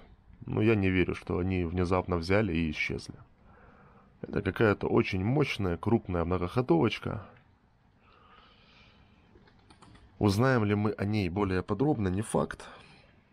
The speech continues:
Ну, что имеем, то имеем. Кстати, один из израильских,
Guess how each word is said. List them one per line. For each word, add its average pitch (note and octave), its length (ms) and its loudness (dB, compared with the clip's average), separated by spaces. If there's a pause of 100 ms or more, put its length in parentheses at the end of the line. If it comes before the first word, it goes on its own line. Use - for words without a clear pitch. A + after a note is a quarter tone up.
(720)
Ну, C3 200 -2
что C#3 320 2
имеем, C#3+ 460 0 (140)
то A#2 200 4
имеем. F2 440 -2
Кстати, G#2+ 480 0 (840)
один G2 300 2
из F2 180 -2
израильских, F2+ 680 -2